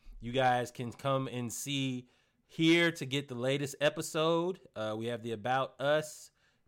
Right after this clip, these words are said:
page. Come on now, Google. There it is. We have the About Us page. We have the latest. Oh, man.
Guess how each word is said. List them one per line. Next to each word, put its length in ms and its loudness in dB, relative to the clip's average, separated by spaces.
page. 640 -4
Come 100 -18
on 200 -14
now, 140 -12
Google. 260 -12
There 180 -2
it 80 -6
is. 180 -10
We 80 -4
have 160 0
the 80 -2
About 420 0
Us 220 2
page. 600 -2
We 140 -4
have 160 -4
the 80 -8
latest. 420 -4
Oh, 40 -20
man. 260 -14